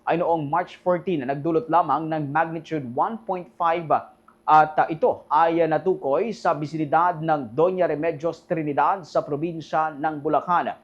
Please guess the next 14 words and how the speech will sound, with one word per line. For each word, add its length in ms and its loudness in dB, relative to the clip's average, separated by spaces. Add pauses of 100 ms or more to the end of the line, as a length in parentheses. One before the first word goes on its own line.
(260)
Apila 320 4
ng 160 0
opisyal, 400 0
magsilbi 480 -2
sana 240 0
itong 240 -2
paalala 400 2
sa 160 -2
publiko 640 -2 (240)
hinggil 320 0
sa 240 2
bantang 480 0
dulot 400 0
ng 160 -4